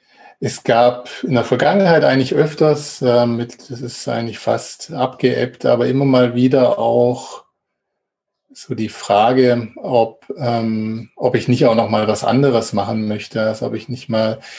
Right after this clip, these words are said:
ich glaub, das beschäftigt viele, weil egal, wo man jetzt ist, ob man jetzt irgendwo als Arbeitnehmer arbeitet, als Selbstständiger, als, ähm,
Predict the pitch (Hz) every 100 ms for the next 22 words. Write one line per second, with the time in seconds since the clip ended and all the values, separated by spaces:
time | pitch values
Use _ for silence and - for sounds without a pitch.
0 | - - 120 110 120 127 - 123 127 127
1 | 123 - 123 123 135 127 113 110 113 135
2 | 113 113 131 120 120 120 117 113 - 123
3 | 127 120 - 117 113 113 - 117 120 113
4 | 117 117 107 101 - - _ - - _
5 | _ _ - - 123 120 117 117 113 127
6 | 131 127 123 117 120 120 120 120 120 120
7 | 120 - 123 120 - - 120 120 117 117
8 | 110 113 120 117 117 - - - 135 123
9 | 117 113 113 113 113